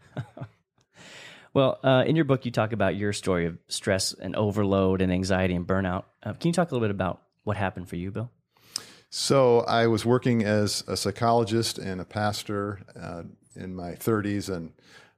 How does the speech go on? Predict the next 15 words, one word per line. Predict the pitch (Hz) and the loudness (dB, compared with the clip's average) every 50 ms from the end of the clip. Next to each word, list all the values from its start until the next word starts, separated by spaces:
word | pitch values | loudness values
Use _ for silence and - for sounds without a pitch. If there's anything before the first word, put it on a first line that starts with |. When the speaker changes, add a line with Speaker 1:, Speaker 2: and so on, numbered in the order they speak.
| _ _ | _ _
Speaker 2:
uh, | - 85 87 87 85 | -8 -6 -4 -4 -6
just | 82 - 104 98 - - _ _ _ _ _ | -6 -6 -8 -8 -8 -10 _ _ _ _ _
frying | - - - 113 110 110 117 113 | -16 -4 0 2 2 4 4 2
myself | 104 92 87 - - 98 92 85 78 - - | 2 0 -2 -2 -2 -2 -2 -2 -4 -4 -8
with | 87 - | -14 -12
too | - - 104 | -8 -8 -6
much | 95 92 90 90 - - | -6 -6 -6 -8 -8 -10
work | - 107 110 117 120 123 127 - - | -6 0 2 4 4 4 2 0 -6
and | - - - 85 | -8 -6 -4 -4
Speaker 1:
Mm. | 90 98 | -4 -4
Speaker 2:
internalizing | - - 120 110 104 98 101 101 98 98 95 | -2 -2 -2 0 2 2 2 0 0 -2 -2
a | |
lot | 90 92 92 92 | 0 2 2 2
of | 90 | 2
stress, | - - - 107 104 107 113 139 - - - - - | 0 -4 -2 2 2 2 2 2 0 -4 -4 -6 -8